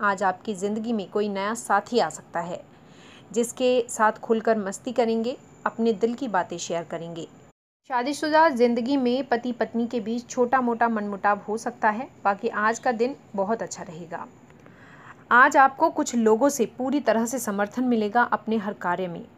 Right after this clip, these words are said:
ऑफिस के काम से संबंधित आपको यात्रा करनी पड़ सकती है और ये यात्रा आपके लिए सफल होगी।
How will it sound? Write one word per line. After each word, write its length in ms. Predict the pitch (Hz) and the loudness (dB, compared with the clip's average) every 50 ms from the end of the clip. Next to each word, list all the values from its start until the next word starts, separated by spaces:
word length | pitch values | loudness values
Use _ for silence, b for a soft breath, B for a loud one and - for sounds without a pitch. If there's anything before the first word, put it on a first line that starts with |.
| - - | -8 0
ऑफिस 400 | - 196 208 208 - 269 277 - | 2 2 2 2 0 -4 -4 -2
के 140 | - 302 285 | -4 -4 -2
काम 280 | 285 - 214 214 226 | 0 0 0 0 0
से 140 | 226 - 254 | 0 -2 -2
संबंधित 500 | 247 - 202 196 196 196 202 214 220 - - | -2 -2 -6 -6 -6 -6 -6 -6 -6 -4 0
आपको 340 | - 190 190 - - 196 | 0 0 0 0 -4 -4
यात्रा 320 | 190 185 180 180 - 185 185 | 0 0 0 -2 -2 -6 -6
करनी 280 | 185 - 185 196 214 | -4 -4 -6 -4 -4
पड़ 160 | 214 208 220 208 | -4 -4 -4 -4
सकती 360 | - 220 - - - 214 208 | -4 -8 -10 -8 -8 -6 -2
है 80 | 254 262 | -2 0
और 140 | - 220 208 | 0 -2 -4
ये 200 | 196 190 190 185 | -4 -6 -6 -2
यात्रा 380 | 185 190 214 214 - 226 247 | 0 0 0 0 2 0 0
आपके 640 | 254 - - 196 190 - - - 220 214 220 226 226 B B B B B B B B B B | 0 2 -2 -4 -4 -4 -8 -8 -6 -4 -2 -4 -4 B B B B B B B B B B
लिए 240 | 196 214 220 226 220 | -4 0 2 2 2
सफल 400 | - - 190 - - - 180 175 | 2 0 -2 0 2 0 0 0
होगी। 340 | 156 160 160 170 165 160 | -2 -10 -14 -14 -14 -16